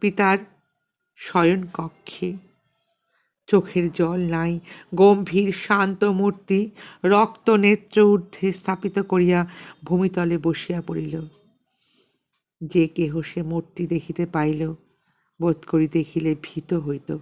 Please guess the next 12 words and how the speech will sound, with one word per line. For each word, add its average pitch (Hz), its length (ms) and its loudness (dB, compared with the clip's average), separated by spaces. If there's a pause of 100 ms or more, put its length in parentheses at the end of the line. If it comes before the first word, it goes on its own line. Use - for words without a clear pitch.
(440)
কপালের 175 480 4
দুই 190 180 4
পার্শ্বে 170 480 0
উভয় 165 320 -2
শিরা 165 380 0
স্ফীত 165 400 -8
হইয়া 160 360 -2
উঠিয়াছে, 151 580 -4 (500)
বড় 185 280 6
বড় 175 280 2
রুক্ষ 196 460 -2 (680)
কেশ 175 480 6